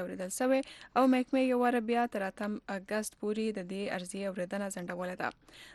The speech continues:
د خالي یشنبې په ورځ د عرضیې اوریدنې لپاره محسن داوړ او ولي وزیر د وکیلانو ترڅنګ د پېښور های کورټ د وکیلانو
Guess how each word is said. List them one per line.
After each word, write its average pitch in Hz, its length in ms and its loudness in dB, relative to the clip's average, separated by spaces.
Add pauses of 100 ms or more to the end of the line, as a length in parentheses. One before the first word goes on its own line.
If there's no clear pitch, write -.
(140)
د 233 240 6
خالي 233 240 2
یشنبې 226 420 -2
په 214 120 2
ورځ 214 240 -2
د 202 100 0
عرضیې 202 260 -4
اوریدنې 202 380 -4
لپاره 202 340 -2
محسن 196 300 -4
داوړ 202 380 -2
او - 100 -2
ولي 190 240 -4
وزیر 196 320 -6
د 190 100 -6
وکیلانو 202 480 -4
ترڅنګ 220 320 -2 (480)
د 262 160 8
پېښور 277 380 4
های 254 160 0
کورټ 262 180 4
د 240 140 2
وکیلانو 233 500 2